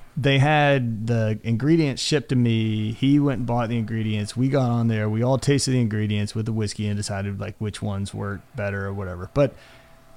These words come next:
in the, what they call the, as you know, 'cause we do it all, you know, the,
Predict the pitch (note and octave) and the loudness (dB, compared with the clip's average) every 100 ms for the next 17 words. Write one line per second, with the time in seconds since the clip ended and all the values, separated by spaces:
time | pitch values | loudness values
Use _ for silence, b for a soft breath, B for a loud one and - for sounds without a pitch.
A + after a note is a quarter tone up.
0 | - - - B3+ F3+ D#3+ C#3+ A#2+ - - | -20 -20 -2 4 6 6 4 0 -6 -20
1 | - - - - D#3 C3+ C3 C#3+ C#3 C3 | -20 -20 -20 0 2 2 0 2 4 2
2 | A#2 G2+ G2+ A2+ - - - - - - | 2 0 -2 -8 -20 -20 -20 -20 -20 -20
3 | _ _ - A#2+ G#2+ G2+ E2+ - - - | _ _ -12 -10 -6 -6 -6 -8 -14 -14
4 | - - - - - - - _ - _ | -16 -16 -20 -20 -20 -20 -20 _ -20 _
5 | - - - - G2+ G2+ F#2+ F#2 C#2 - | -20 -12 -12 -10 -10 -6 -4 -4 -6 -12
6 | - A2 - - b b - - - | -4 -4 -4 -18 b b -8 -2 -2